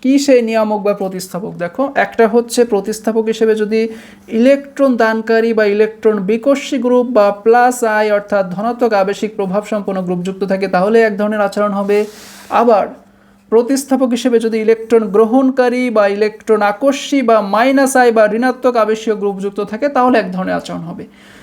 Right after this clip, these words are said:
তো আমরা প্রথমে দেখব যে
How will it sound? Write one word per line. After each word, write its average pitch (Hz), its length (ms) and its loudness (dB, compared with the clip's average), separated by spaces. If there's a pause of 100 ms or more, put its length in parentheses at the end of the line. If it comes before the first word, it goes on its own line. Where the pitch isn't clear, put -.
(120)
তো 208 80 2
আমরা 240 260 4
প্রথমে 269 440 0
দেখব 269 580 0 (1200)
যে 214 420 4